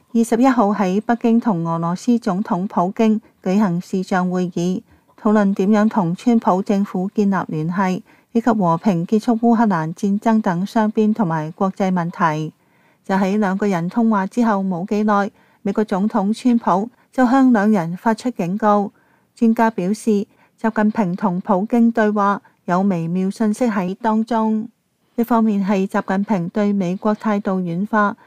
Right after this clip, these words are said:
令普京不安，而另一方面，普京又想利用習近平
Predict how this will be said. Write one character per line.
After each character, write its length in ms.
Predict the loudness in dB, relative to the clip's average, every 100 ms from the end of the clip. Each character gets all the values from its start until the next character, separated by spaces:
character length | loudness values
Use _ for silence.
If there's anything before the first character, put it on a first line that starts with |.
| _ -4
令 180 | -2 0
普 280 | -2 -2 2
京 200 | 2 4
不 80 | 2
安， 160 | 2 2 2 0 _ _ _
而 100 | -4
另 160 | 0 2
一 80 | 2
方 220 | 2 4
面， 260 | 4 2 -4 _
普 180 | -6 -2
京 180 | 2 4
又 140 | 4
想 200 | 2 0 2
利 200 | 0 0
用 200 | -2 -2
習 140 | -4 -2
近 180 | -2 -2
平 260 | -4 -4